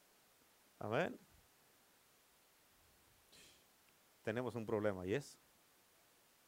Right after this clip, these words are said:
y este problema se trata del corazón. La pregunta es, ¿cuál es la solución, pastor? Por favor, ya dígame, ¿qué puedo hacer? <laughs> Amén. Amén. Número uno, otra vez,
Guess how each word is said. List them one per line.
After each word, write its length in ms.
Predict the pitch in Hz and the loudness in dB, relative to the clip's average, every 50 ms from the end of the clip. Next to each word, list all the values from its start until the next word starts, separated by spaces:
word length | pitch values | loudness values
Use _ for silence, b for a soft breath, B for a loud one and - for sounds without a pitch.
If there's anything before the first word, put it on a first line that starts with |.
| - - - - b b b b b b b b b b - - - | -20 -20 -20 -20 b b b b b b b b b b -20 -12 -2
y 80 | - 127 | 0 2
este 140 | 135 - 165 | 4 4 4
problema 380 | 127 127 123 123 139 147 156 | 4 6 8 8 8 8 6
se 100 | 139 135 | 4 2
trata 320 | 110 - 131 135 - - 139 | 4 6 6 6 8 8 6
del 120 | 127 113 | 6 6
corazón. 580 | - 113 110 107 95 - 123 123 131 107 92 92 - - - - - - | 4 4 4 4 4 2 0 -4 -4 -4 -8 -14 -18 -20 -20 -20 -12 -6
La 120 | - 117 120 | -4 -2 2
pregunta 360 | - 131 131 151 165 - - | 4 4 4 4 4 2 2
es, 80 | - | 2
¿cuál 160 | - 175 165 175 | 4 4 6 6
es 80 | 180 | 8
la 80 | 180 165 | 6 6
solución, 440 | - 160 139 135 127 - 127 139 143 | 6 6 6 6 6 4 2 0 2
pastor? 360 | - 123 - - 117 110 101 | 0 -2 -2 -2 -4 -2 2
Por 140 | - 131 107 | 4 4 6
favor, 240 | 117 107 107 120 | 6 8 8 8
ya 140 | 120 120 131 | 8 8 8
dígame, 300 | 117 117 123 127 110 104 | 8 6 4 4 2 2
¿qué 100 | - 123 | -2 -4
puedo 200 | - - 113 110 98 | 0 2 4 4 4
hacer? 200 | 90 104 92 85 - - - - b b b b b b b b b - | 4 2 -2 -4 -6 -12 -16 -16 b b b b b b b b b 0
<laughs> 0 | 147 - | 6 8
Amén. 440 | 180 175 - - - - 170 151 143 - 143 B B B B B B B - | 10 10 10 10 8 6 4 2 2 0 -6 B B B B B B B 4
Amén. 380 | - 147 135 139 160 180 185 190 175 - - b b b b b b b - - | 6 8 10 10 8 8 6 4 -4 -8 -8 b b b b b b b -8 -2
Número 320 | 160 180 202 220 220 220 | 4 8 10 12 12 12
uno, 240 | 214 220 214 190 151 | 12 12 12 12 12
otra 200 | 139 - 175 180 | 10 10 10 12
vez, 420 | 180 180 143 110 107 - - - | 12 12 12 12 10 4 -6 -14